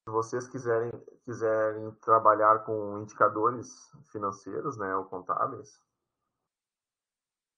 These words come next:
é, se, se a gente olhar aqui na, na hora de fazer a coleta, ele, eles têm disponíveis aqui, por exemplo, principalmente os indicadores, eh, que são formulados com dados contábeis.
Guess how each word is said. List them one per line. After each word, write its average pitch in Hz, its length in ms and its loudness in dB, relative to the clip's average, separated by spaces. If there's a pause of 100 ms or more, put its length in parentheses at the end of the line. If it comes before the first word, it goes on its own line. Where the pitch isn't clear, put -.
(180)
é, 98 300 -2
se, - 180 -14 (400)
se - 460 -14
a 110 40 -2
gente 117 280 -4
olhar 107 260 4
aqui 117 320 -6
na, 107 280 -4
na 101 140 6
hora 107 200 6
de - 140 -10
fazer 110 240 2
a 107 40 0
coleta, 110 540 2
ele, 107 240 -8
eles 110 220 -10
têm 123 160 -8
disponíveis 127 600 -8
aqui, 98 280 -14
por 95 180 -4
exemplo, 98 880 -6 (2250)
principalmente 135 520 0
os 123 120 -2
indicadores, 117 1300 2
eh, 92 540 0
que - 80 -20
são 110 240 -4
formulados 110 720 8
com 110 240 -8
dados 104 300 2
contábeis. 104 760 2